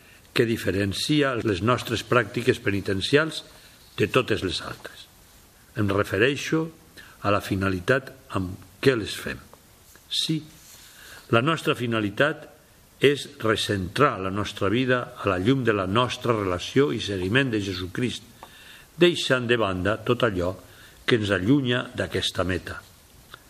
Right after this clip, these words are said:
Durant el curs de la vida ens anem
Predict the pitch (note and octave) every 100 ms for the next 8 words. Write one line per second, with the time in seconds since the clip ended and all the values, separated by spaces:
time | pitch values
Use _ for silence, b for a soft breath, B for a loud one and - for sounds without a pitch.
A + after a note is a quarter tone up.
0 | B B - A#2+ A#2+ A2 G#2 D3+ C#3 C3
1 | A#2+ A2 B2+ B2+ D3+ D3 B B B B
2 | A#2+ G#2 G#2 A2 C#3 C#3